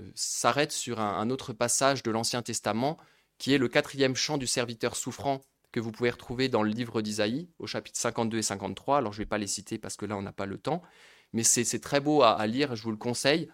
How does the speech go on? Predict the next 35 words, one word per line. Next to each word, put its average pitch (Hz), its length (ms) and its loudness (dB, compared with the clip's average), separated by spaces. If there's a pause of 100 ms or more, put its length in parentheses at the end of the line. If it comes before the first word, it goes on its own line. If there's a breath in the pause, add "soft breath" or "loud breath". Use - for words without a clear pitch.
(120)
Et - 60 -4
d'ailleurs, 131 320 2
on, 110 240 -2
on 104 80 -4
le, 101 440 -6 (400)
on 104 100 -6
retrouve 123 420 -2
des 101 400 -2
extraits 123 500 -4
de 107 100 -6
ce, 98 540 -6 (440)
de 104 60 -10
ce 104 140 -6
passage, 123 500 2
euh, 104 220 2
le 101 140 -2
vendredi 117 420 -2
saint, 131 340 0 (840)
euh, 95 340 -2
dans 104 120 0
la 101 100 -2
liturgie. 104 500 -8 (920)
Parce 107 100 0
qu'en 113 140 0
fait, 143 180 0
ce, - 140 -2
tout 131 180 -8
ce 135 140 -8
passage 120 360 -2
du 117 80 -8
prophète 110 360 -8
Isaïe 110 260 0
est 135 160 -2
une 104 120 -8
prophétie 139 640 -4